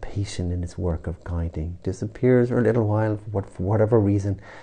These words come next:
then reappears, filling the Magi with this delight. And then once the work is done, well, it's gone. We have to see ourselves doing that, that you, Lord,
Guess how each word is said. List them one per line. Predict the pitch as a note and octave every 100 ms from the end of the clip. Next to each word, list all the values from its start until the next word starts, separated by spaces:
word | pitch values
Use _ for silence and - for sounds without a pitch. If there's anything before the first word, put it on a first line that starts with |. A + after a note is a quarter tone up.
| -
then | F#2 F#2
reappears, | G#2+ A2 G2+ - E2 D2+ D2 -
filling | - - A#2 G#2+ G2+ F2+ - - - -
the | -
Magi | G2 F#2+ F2+ E2+ E2 E2
with | D2+ -
this | - D2 - - -
delight. | - B2 D#3+ C3
And | G2+ G2+
then | C3+
once | C3+ A2+
the | -
work | A2 -
is | A#2 G#2+ - -
done, | G#2+ C#3 D#3+ G3 -
well, | D2+ C#2 - - - - -
it's | G2+ -
gone. | D2 A1+ A1+ - - - _ - - _ _ - - _ -
We | A#2
have | B2
to | B2
see | F#2+ - F2+
ourselves | D#2+ - D2+ C#2+ D#2+ E2 - - _ _ _ _ _ - - - -
doing | - F2+ E2+
that, | D2+ D2+ D2 - -
that | F2+
you, | F#2+ A2
Lord, | G#2 G2+ G#2 G#2